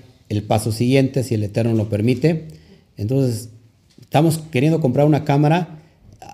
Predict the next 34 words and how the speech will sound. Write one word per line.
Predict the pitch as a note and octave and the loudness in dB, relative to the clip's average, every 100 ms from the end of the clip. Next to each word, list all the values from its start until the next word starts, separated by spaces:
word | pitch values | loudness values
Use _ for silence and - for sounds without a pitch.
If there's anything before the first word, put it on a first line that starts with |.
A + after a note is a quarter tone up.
| _ | _
vale | A#2+ D3+ E3 | -2 2 4
alrededor | D3 C3 B2+ D3+ | 4 4 4 4
de | D3 | 2
treinta | - A#2 A2 | 2 0 0
y | A2 | -2
cinco | A2+ A2 A2+ | -4 -2 0
mil | B2 A#2+ | 2 0
pesos | A2+ A2 D3 D#3 - - - | 0 -2 -4 -8 -12 -20 -20
y | - G2+ | -10 -10
tiene | G2 A2+ A#2 | -2 0 0
supuestamente | - G#2+ - A2+ A#2 A2+ A#2+ | -4 -6 -4 -2 -2 -2 -2
una | A#2+ | -2
oferta | G#2+ A2 A2 A2 | -2 -2 -4 -4
de | G2+ G2 | -8 -6
cuarenta | G#2+ G#2+ A2 G#2+ | -4 -2 -2 -6
por | G#2+ G#2 | -6 -6
ciento. | A2+ G#2 C3 D#3+ - - _ _ _ _ | -4 -6 -6 -10 -14 -20 _ _ _ _
Es | G2 - | -10 -4
una | A#2 A2+ | -4 -2
cámara | A2+ G#2+ | -2 -2
cuatro | A2 A2 A2 G#2 | -4 -4 -4 2
K. | D3 F#3 - - _ _ - | 4 2 -2 -18 _ _ -18
Entonces, | A2+ B2+ B2 A#2+ - - - _ | -4 -2 0 -2 -2 -16 -20 _
eh, | A2 G2 G2 F#2+ F#2+ - - - | -6 -2 0 -2 -4 -8 -20 -16
me | A#2+ G2+ | -4 -2
gustaría | G2+ G2 A2+ A2+ B2+ B2+ B2+ - | -2 -2 0 2 2 2 -2 -10
a | A2 | -12
todos | - A2+ A2+ | -6 -4 -4
aquellos | A2+ A#2 A2 | -4 -4 -4
que | A2 | -4
quieran | A2+ A2+ | 0 0
aplicarse | A2 G#2+ G#2 A2 A2 A2 | -2 -6 -4 -4 -2 -2
de | |
acá. | G#2+ - D3+ E3 - | -2 4 4 2 -6